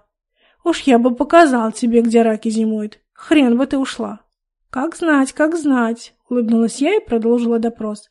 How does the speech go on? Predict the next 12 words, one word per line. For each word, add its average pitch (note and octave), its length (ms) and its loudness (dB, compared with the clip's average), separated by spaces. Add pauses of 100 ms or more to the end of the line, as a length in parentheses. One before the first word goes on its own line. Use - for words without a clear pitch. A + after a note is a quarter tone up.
(600)
А A#3+ 140 -4
друзья C4+ 480 4
у C4 40 2
племянничка B3+ 640 2
есть? E4+ 480 -2 (540)
Да A3+ 180 0
нет, C4+ 400 0 (300)
Лешка A#3 340 0
нелюдим. A3+ 520 0 (640)
Оно D4+ 260 0
и F#4 120 2
видно. B3 460 0